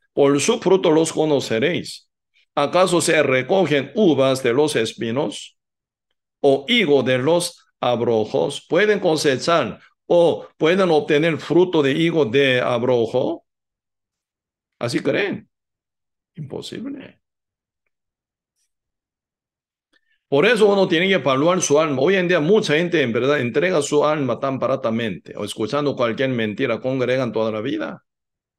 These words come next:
con un pastor falso, con una iglesia falsa,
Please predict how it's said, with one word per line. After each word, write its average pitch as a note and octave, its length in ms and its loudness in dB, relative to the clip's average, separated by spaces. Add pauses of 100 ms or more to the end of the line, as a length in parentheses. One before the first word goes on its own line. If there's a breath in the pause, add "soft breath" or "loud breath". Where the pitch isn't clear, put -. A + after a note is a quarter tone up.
(180)
con B2+ 160 -2
un E3 120 -2
pastor C3+ 360 0
falso, C3+ 560 -4 (760)
con C#3 180 -2
una E3+ 140 0
iglesia D3 460 2
falsa, A#2+ 640 -4